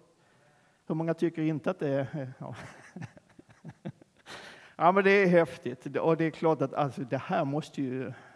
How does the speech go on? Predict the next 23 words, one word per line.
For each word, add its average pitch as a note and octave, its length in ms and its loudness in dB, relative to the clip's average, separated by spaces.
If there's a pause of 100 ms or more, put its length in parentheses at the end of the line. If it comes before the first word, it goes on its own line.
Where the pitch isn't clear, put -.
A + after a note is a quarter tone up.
(800)
Alltså, D#3+ 220 -12
stå F#3 460 0
där C#3 220 0
och C3+ 80 -6
se D3 460 -4
att, - 240 -10 (340)
wow, A2 300 -8 (640)
det C#3 120 -6
funkade. - 920 -6 (760)
Det C#3 200 -8
måste C#3 380 -4
ju C#3 40 0
ha C3+ 40 0
varit C#3 140 -2
en C3 140 -4
enorm C#3 540 -2
befrielse. G#2+ 840 -14 (2500)
Guds D3 300 -4
kraft - 540 -10
och B2+ 140 -12
elden A#2+ 560 -10
faller - 720 -16
ner A#2 360 -12